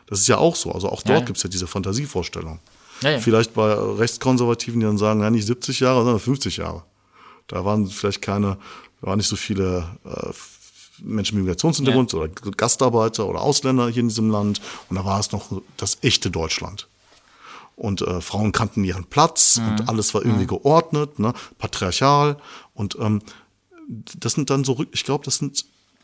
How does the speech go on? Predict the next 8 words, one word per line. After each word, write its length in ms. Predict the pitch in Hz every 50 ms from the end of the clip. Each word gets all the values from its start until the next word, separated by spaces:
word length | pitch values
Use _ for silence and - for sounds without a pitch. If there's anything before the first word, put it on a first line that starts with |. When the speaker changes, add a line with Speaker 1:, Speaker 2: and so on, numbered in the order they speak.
| -
Speaker 1:
die, 100 | 123 123
diese 260 | - - - 131 127
Vorstellungen 460 | 120 - - 147 139 - - 160 143 127
sind 160 | 123 117 104
Rückzugsräume 920 | 139 143 - - - 123 - - - - 101 95 92 95 98 113 135 160 - _ _ _ _ - - _ _
für 320 | _ - - - - 107 104
Menschen, 680 | 101 98 98 113 127 127 - - 135 135 135 131 123 - - _ -
die 440 | - 113 117 117 117 117 117 -